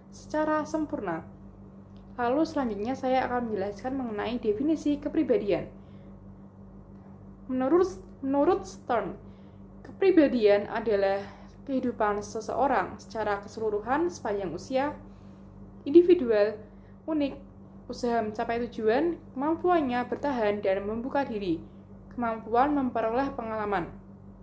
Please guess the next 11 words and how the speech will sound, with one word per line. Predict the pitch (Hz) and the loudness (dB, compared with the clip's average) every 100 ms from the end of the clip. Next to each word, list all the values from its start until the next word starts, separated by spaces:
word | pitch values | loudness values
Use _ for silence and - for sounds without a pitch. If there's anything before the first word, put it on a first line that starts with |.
| - - - - - | -20 -20 -20 -10 0
Lalu | 226 285 311 | 2 4 2
menurut | 277 226 214 214 - - - - | 2 2 2 0 -12 -18 -20 0
Guilford, | 294 339 349 262 175 - - - - - | 6 6 6 0 -2 -4 -16 -20 -20 -12
kepribadian | - 262 254 262 247 233 320 | -8 -4 2 6 6 6 4
adalah | 311 254 208 226 - | 4 4 4 2 -2
pola | - 254 302 349 | 0 2 4 2
trait-trait | 349 269 240 - 240 175 - - - - 277 | 0 -2 -2 -2 -2 -2 -6 -16 -20 -6 4
yang | 285 285 254 | 4 4 2
unik | 285 339 | 0 0
dari | 262 220 247 | 0 0 0
seseorang. | - - 196 190 | -4 -2 0 0